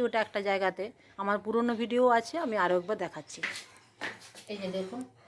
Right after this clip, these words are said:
কলার খোসা, এই যে কলার খোসা ভেজানো জল,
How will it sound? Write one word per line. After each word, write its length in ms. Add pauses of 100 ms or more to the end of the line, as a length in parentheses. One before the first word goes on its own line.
(260)
কলার 320
খোসা, 280 (1160)
এই 80
যে 140
কলার 300
খোসা 240 (100)
ভেজানো 280 (100)
জল, 160